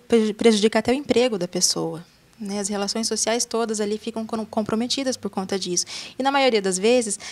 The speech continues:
é feito mentira, né? Eles fazem montagem de umas fotos, eles contam histórias que não aconteceram, então tudo isso prejudica ainda mais a pessoa que está sofrendo a agressão.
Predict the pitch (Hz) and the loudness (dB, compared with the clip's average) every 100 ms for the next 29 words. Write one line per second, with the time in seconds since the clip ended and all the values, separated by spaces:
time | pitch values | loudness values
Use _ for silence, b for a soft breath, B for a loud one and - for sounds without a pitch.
0 | B 226 - 226 226 262 294 254 240 208 | B -6 -2 -2 -4 -8 -6 -6 -8 -8
1 | 214 214 - 208 214 208 214 247 262 240 | -6 -4 -2 -2 -4 -6 -2 2 2 2
2 | 220 208 208 - 208 208 220 - 214 B | 0 -2 -4 0 2 2 0 -2 -6 B
3 | B B - 208 202 - 208 208 208 202 | B B -6 -2 -2 -2 -4 -4 -4 -4
4 | 196 - 208 202 208 208 226 - 233 226 | -4 -6 -6 -6 -8 -8 -6 -4 -4 -6
5 | 220 220 220 220 226 220 - 240 247 - | -8 -10 -12 -10 -8 -6 -6 -8 -10 -10
6 | 233 220 202 220 226 226 240 220 208 214 | -8 -6 -8 -10 -8 -8 -6 -6 -6 -8
7 | 220 220 - 214 - 214 - 220 208 202 | -4 -4 -4 -6 -8 -6 -6 -6 -6 -6
8 | 208 214 214 214 240 196 | -4 -6 -4 -4 -4 -6